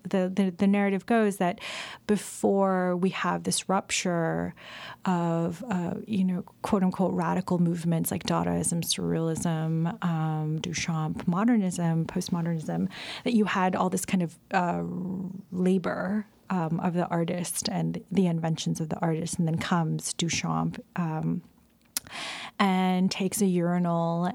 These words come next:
and says it's a fountain. And this sort of is this, like, liberatory gesture where we're all, as artists and as viewers, um,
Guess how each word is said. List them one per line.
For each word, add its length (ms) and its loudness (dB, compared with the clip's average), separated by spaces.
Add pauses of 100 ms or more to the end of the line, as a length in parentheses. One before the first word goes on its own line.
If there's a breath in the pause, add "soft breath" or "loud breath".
and 720 0
says 300 0
it's 120 -4
a 60 2
fountain. 760 0
And 280 0
this 340 -6
sort 200 0
of 120 2
is 100 2
this, 160 -4
like, 120 -2
liberatory 640 2
gesture 880 -2
where 260 0
we're 240 0
all, 760 0 (420)
as 240 0
artists 440 0
and 120 2
as 140 -2
viewers, 680 2
um, 360 2